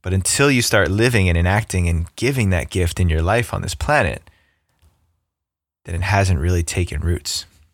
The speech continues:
And so, rites of passage, vision fasting, all of these ways are really special and sacred to me. And I'm glad to have this platform, this opportunity to share more of that with men all over the world who may not even know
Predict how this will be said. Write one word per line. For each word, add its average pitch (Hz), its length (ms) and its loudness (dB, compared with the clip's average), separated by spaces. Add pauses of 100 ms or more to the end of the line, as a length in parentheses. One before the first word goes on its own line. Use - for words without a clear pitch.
(1500)
And 90 140 -4
so, 101 360 2 (1300)
rites 127 260 -2
of 117 60 -4
passage, 113 680 0
vision 110 420 -4
fasting, 101 800 -2 (320)
all 123 220 -2
of 110 80 -4
these 104 320 -4 (520)
ways 95 440 4
are 90 100 4
really 87 240 2
special 92 380 -2
and 92 100 -2
sacred 87 320 -4
to - 140 -6
me. 85 180 0 (220)
And 85 240 -2
I'm 87 100 0
glad 90 260 0
to 92 80 -2
have 90 200 0
this 85 260 -2 (300)
platform, 107 400 0
this 92 160 0
opportunity 104 440 -2
to 92 60 -2
share 95 240 0
more 92 220 2
of 90 80 -2
that 90 280 -2
with 85 300 -2 (400)
men 95 340 2
all 98 140 2
over 92 140 0
the 90 100 -2
world 123 280 0
who 104 160 0
may 113 260 0
not 127 140 2
even 104 260 0
know 110 480 0